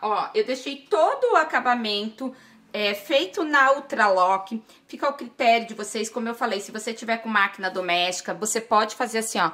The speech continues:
uma banhinha dobradinha. Vai ficar lindo também o acabamento.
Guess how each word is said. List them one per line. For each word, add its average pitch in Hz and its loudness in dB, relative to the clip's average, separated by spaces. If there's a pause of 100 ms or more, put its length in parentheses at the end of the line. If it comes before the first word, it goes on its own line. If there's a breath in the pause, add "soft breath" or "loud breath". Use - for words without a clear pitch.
(280 loud breath)
uma 302 4
banhinha 277 6
dobradinha. 196 2 (180 loud breath)
Vai 185 -4
ficar - 2
lindo 208 2
também 175 0
o 170 2
acabamento. 208 0